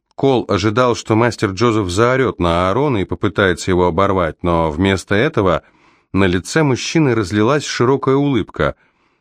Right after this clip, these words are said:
Между магами пробежал шепоток. Мастер Руфус поднял голову. Он выглядел старше. Морщины на его лице углубились. «Аарон, это правда ты?»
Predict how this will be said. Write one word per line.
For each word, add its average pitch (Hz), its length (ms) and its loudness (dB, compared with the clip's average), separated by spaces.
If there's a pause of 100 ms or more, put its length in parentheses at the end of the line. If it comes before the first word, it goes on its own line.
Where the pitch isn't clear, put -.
(160)
Между 90 320 0
магами 92 460 2
пробежал 87 600 0
шепоток. - 680 -4 (460)
Мастер 101 460 0
Руфус 110 380 -2
поднял 117 440 0
голову. 80 520 -2 (300)
Он 90 180 0
выглядел 117 500 0
старше. 85 720 -4 (360)
Морщины 117 800 0
на 92 140 0 (100)
его 90 220 0
лице 104 540 -2 (100)
углубились. 92 800 -4 (1000)
«Аарон, 90 680 0 (920)
это 92 300 -2
правда 143 600 -2
ты?» 90 420 -4